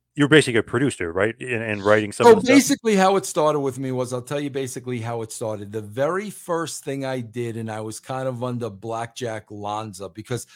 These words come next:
Speaker 2: Blackjack Lanza was producing all the stuff in the back, but at that time it was very straightforward. So the first thing they had me do, bro, was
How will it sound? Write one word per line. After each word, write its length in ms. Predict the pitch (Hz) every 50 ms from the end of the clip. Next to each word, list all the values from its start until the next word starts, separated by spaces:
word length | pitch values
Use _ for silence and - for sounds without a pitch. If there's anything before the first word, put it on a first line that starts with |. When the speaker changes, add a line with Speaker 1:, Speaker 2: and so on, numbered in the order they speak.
| _ _ _
Speaker 2:
Blackjack 500 | - 147 165 170 165 - 180 160 151 156
Lanza 360 | 151 143 139 139 139 123 131 120
was 200 | 117 120 117 -
producing 680 | _ - 123 110 95 92 127 123 120 123 - 120 113
all 120 | 113 113 110
the 120 | 110 107
stuff 340 | - - - 123 117 - -
in 80 | 113
the 80 | 107 104
back, 400 | 92 117 117 117 117 110 - _ _ _ _ _ _
but 140 | - 143 139
at 140 | 143 127 127
that 200 | 170 175 175 175
time 240 | - 170 156 151 147
it 140 | 139 131
was 180 | 123 131 120 107
very 340 | 107 117 127 123 123 127 120
straightforward. 760 | - - - 123 113 110 110 - - 110 98 92 90 90 - _ _ _ _ _ _ _ _
So 280 | - - - 175 165 160
the 160 | 147 147 127
first 720 | - - - - - - 254 269 - 214 214 - - - -
thing 240 | 208 202 190 180 180
they 220 | 165 160 156 147
had 280 | 143 147 147 143 143 139
me 200 | 139 143 139 127
do, 340 | 120 110 131 135 135 131 127
bro, 320 | 113 120 123 123 120 120
was 440 | 120 120 120 123 120 113 110 -